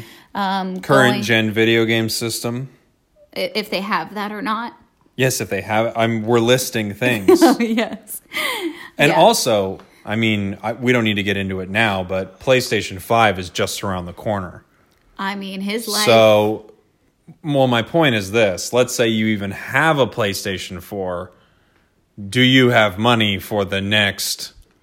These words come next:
Speaker 2: In
Speaker 1: you know?
Speaker 2: this situation with these, this couple,
Speaker 1: We don't know.
Speaker 2: I would say no.
Speaker 1: Well, I think I'll say we don't know. And
Speaker 2: If,
Speaker 1: that's scary.
Speaker 2: if
Speaker 1: And that's
Speaker 2: that's,
Speaker 1: scary as hell.
Speaker 2: if number
Speaker 1: That
Speaker 2: one
Speaker 1: scares
Speaker 2: pri-
Speaker 1: the hell out of me.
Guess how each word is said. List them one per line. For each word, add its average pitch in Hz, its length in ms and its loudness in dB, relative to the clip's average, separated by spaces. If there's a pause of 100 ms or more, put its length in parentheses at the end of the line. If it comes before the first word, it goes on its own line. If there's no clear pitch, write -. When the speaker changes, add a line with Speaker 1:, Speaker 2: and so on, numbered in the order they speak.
(2000)
Speaker 2:
In 220 180 4
Speaker 1:
you 120 80 6
know? 104 180 0
Speaker 2:
this - 380 0
situation 262 1120 -2
with 208 220 -8
these, 214 540 -8
this 214 220 -8
couple, - 360 -4
Speaker 1:
We 117 80 4
don't - 260 2
know. 120 400 2
Speaker 2:
I 202 160 0
would 208 140 -6
say 190 200 -6
no. - 180 -10 (960)
Speaker 1:
Well, 104 120 -2
I 101 80 -2
think 101 360 -6 (540)
I'll 98 160 -6
say 104 180 -2
we 104 160 0
don't 95 220 -4
know. 90 280 -8 (300)
And - 120 0
Speaker 2:
If, - 40 2
Speaker 1:
that's 104 200 0
scary. 190 360 0
Speaker 2:
if 233 180 -2 (100)
Speaker 1:
And - 80 -6
that's 226 200 6
Speaker 2:
that's, 240 100 2
Speaker 1:
scary 98 320 2
as 87 160 -8
hell. 80 260 -6
Speaker 2:
if 226 220 -4
number 214 240 -2
Speaker 1:
That - 80 0
Speaker 2:
one 262 160 4
Speaker 1:
scares 101 300 2
Speaker 2:
pri- - 80 -2
Speaker 1:
the 87 80 -4
hell 90 260 -4
out 87 140 -6
of 92 100 -12
me. - 160 -16